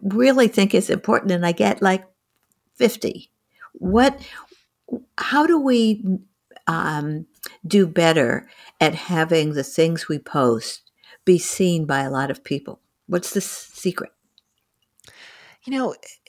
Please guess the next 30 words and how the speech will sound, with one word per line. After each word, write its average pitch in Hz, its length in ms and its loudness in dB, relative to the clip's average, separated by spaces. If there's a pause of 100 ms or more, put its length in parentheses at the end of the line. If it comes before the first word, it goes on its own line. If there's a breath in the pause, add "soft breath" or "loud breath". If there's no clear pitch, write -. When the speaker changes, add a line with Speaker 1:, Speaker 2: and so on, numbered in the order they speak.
(340)
Speaker 2:
the 226 180 4
secret 294 680 2
is 156 460 2 (140)
to 180 140 4
let 156 320 0
go 143 340 -2 (400)
of 170 180 4
those 160 220 2
expe-, 151 360 -4 (100)
expectations 156 840 -2
that 151 240 0
Speaker 1:
Uh-huh. 175 300 6
Speaker 2:
every 165 180 4
post - 680 -4
<laughs> - 40 2
is 208 260 8
going 180 480 6
to 175 140 -2
be 165 360 2
a 180 80 2
home 160 240 0
run. 147 320 0 (1160 loud breath)
And 190 240 4
unfortunately, 202 920 2
it, 165 220 0
it 185 160 -4 (320)
doesn't 185 260 4
work 156 260 -4
that - 160 0
way. - 240 0